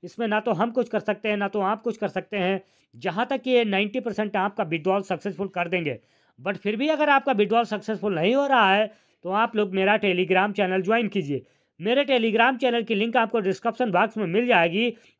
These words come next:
और वहाँ से आप लोग मेरे पास मैसेज कीजिए,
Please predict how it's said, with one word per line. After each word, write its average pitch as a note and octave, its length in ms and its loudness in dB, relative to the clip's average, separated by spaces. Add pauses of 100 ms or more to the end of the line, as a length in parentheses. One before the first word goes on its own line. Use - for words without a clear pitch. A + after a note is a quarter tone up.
(140)
और F#3 120 -4
वहाँ G3+ 280 -2
से D4+ 120 -2
आप C#4+ 160 0
लोग A#3+ 180 -2
मेरे A3 160 2
पास B3+ 240 -2
मैसेज A3+ 380 -2
कीजिए, A3 420 -2